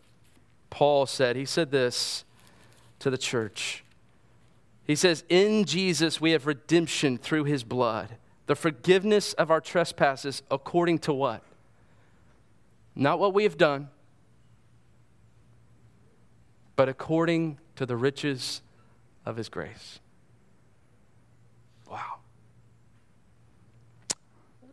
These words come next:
Pastor John MacArthur shares a story about a day when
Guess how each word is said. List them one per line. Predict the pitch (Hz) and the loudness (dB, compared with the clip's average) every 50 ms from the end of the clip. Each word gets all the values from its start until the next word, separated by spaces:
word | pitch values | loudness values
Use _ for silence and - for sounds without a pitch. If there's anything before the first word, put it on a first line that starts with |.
| _ _ _ _ _ _ _ _ _ _ _ _ _ _ _ _ _ _ _ _ | _ _ _ _ _ _ _ _ _ _ _ _ _ _ _ _ _ _ _ _
Pastor | - 143 135 - - 135 | -2 -2 -2 -2 -4 -2
John | 113 135 131 131 | 0 0 2 2
MacArthur | 123 113 - - 139 135 127 - 127 107 - - _ _ _ _ _ _ _ _ _ _ _ _ _ _ _ _ - - | 0 -2 0 0 0 0 0 -2 -6 -6 -6 -10 _ _ _ _ _ _ _ _ _ _ _ _ _ _ _ _ -14 -8
shares | - - 160 151 131 139 | 0 0 2 2 2 -2
a | 135 | -4
story | - - - 151 151 147 139 127 120 | -4 0 0 2 4 4 2 2 2
about | 110 131 127 | 0 0 0
a | 127 | 2
day | 117 117 135 135 139 139 135 127 | 2 2 2 4 4 2 2 0
when | 117 123 123 113 | 0 0 0 0